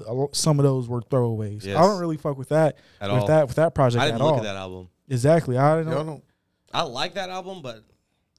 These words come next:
Speaker 3: it has, like,
Speaker 2: it's
Speaker 3: three
Speaker 2: not
Speaker 3: or four songs.
Speaker 2: Yeah, not a
Speaker 1: But
Speaker 2: lot,
Speaker 1: you could,
Speaker 2: though.
Speaker 1: you could tell it was a true throwaway album. Care Package obviously was spanned, was songs that were spanned throughout, you know, f-, a few years.
Speaker 2: Yeah.
Speaker 1: But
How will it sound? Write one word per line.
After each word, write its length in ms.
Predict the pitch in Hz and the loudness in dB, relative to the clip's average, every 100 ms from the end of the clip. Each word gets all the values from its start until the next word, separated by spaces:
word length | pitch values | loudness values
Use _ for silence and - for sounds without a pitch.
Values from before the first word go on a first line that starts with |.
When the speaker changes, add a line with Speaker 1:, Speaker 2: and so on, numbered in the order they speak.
| _ _ _ | _ _ _
Speaker 3:
it 60 | 143 | -4
has, 200 | 180 165 | -2 -2
like, 100 | 131 | -4
Speaker 2:
it's 80 | - | -4
Speaker 3:
three 80 | 117 | -4
Speaker 2:
not 60 | 117 | -2
Speaker 3:
or 100 | 107 | -4
four 280 | - 107 107 | -6 -8 -8
songs. 520 | 113 107 120 - - _ | -8 -8 -10 -14 -20 _
Speaker 2:
Yeah, 300 | 98 95 90 85 _ 90 95 | -12 -10 -10 -14 _ -20 -14
not 200 | 104 110 | -10 -8
a 40 | - - - | -8 -8 2
Speaker 1:
But 140 | 185 185 | 4 4
Speaker 2:
lot, 100 | 202 | 0
Speaker 1:
you 60 | |
could, 200 | 214 196 | 2 2
Speaker 2:
though. 40 | 214 | 2
Speaker 1:
you 140 | 196 214 | -2 0
could 120 | 185 | 2
tell 220 | 220 220 | 4 4
it 40 | |
was 120 | 185 156 | 2 0
a 80 | |
true 380 | 135 - 180 143 | -4 0 2 2
throwaway 600 | 135 165 196 170 139 131 | 2 2 4 4 0 -2
album. 460 | 123 120 110 104 104 - | -2 -2 -2 -4 -10 2
Care 240 | 196 226 | 4 4
Package 380 | 226 190 180 156 | 2 0 0 0
obviously 480 | 170 170 160 170 160 | 4 4 4 2 4
was 220 | 147 135 | 4 2
spanned, 480 | - 156 156 151 135 - - - | 0 0 4 4 2 -6 -16 2
was 220 | 147 - | 2 2
songs 400 | 156 147 143 131 | -4 -4 -4 -4
that 100 | 139 | -4
were 80 | 120 | -4
spanned 560 | - 135 135 135 123 - | -4 0 2 2 0 2
throughout, 380 | 131 131 123 123 | 4 6 4 2
you 120 | 127 | 0
know, 280 | 117 113 110 - _ _ | 0 0 -2 -8 _ _
f-, 200 | - 175 | -12 -4
a 120 | 139 | -2
few 300 | 113 165 170 | -2 -2 0
years. 680 | 151 139 185 160 131 127 - _ | 2 4 6 6 4 -4 -10 _
Speaker 2:
Yeah. 220 | 101 101 123 | -10 -6 2
Speaker 1:
But 360 | 143 131 120 | 4 2 -6